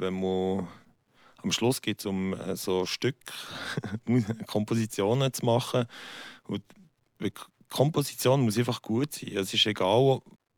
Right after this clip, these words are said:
eigentlich mir ist es egal, ob man merkt, wie gut das die Person ist. Also, was gerade gemacht hat. Das muss mich einfach berühren auf eine Art.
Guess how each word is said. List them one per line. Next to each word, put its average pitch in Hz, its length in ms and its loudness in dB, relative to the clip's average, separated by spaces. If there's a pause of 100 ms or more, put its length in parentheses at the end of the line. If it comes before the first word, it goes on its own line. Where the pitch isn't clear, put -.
(100)
eigentlich 113 480 -2
mir 120 220 2
ist 117 140 -2
es - 120 -4
egal, 101 360 2
ob 113 240 0
man 117 200 4
merkt, 113 520 2
wie 113 140 -2
gut 113 440 2
das 104 200 -4
die 113 100 -4
Person 107 560 0
ist. - 420 -2 (280)
Also, 98 280 -4
was 98 160 0
gerade 98 160 -2
gemacht - 480 -2
hat. - 160 -10 (240)
Das - 180 -10
muss 98 300 -2 (100)
mich 98 140 0
einfach 95 240 -4
berühren 113 460 0
auf 120 120 0
eine 135 140 0
Art. 95 400 -4